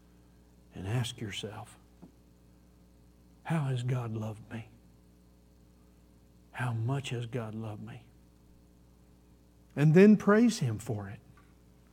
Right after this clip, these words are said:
Tell Him you love Him and commit to Him that you will obey Him. What did the Lord Jesus say to us? He said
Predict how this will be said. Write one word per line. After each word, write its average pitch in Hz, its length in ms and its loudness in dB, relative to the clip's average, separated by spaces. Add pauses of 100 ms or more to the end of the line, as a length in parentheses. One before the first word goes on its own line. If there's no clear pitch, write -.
(420)
Tell 196 280 10
Him 185 240 8
you 175 160 8
love 165 280 6
Him 107 340 0 (800)
and 135 220 -2
commit 170 500 6
to 147 140 2
Him 113 440 2 (1600)
that 120 240 -6
you 135 120 4
will 127 260 2 (1400)
obey 117 360 -2
Him. 113 300 -8 (300)
What 175 260 -2
did 175 140 4
the 160 100 6
Lord 151 260 8
Jesus 127 420 0
say 131 280 -2
to 127 240 0
us? 127 160 -2
He 117 120 -4
said 127 400 -4